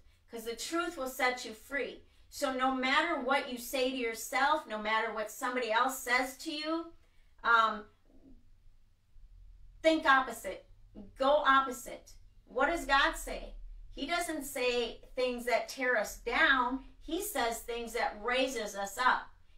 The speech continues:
He brings us from glory to glory. He doesn't keep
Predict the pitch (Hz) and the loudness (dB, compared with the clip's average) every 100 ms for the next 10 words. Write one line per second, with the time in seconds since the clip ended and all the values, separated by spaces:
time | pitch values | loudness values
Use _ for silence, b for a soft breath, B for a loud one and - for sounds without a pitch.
0 | - 277 269 277 262 254 233 - 226 202 | -10 -8 0 0 2 -2 -6 -6 -8 -2
1 | 233 247 247 233 214 202 214 233 226 208 | 2 4 4 2 -2 -8 -4 0 0 -2
2 | 190 247 254 285 254 208 - 262 247 | -6 -8 -2 -2 -2 -10 -10 -10 -10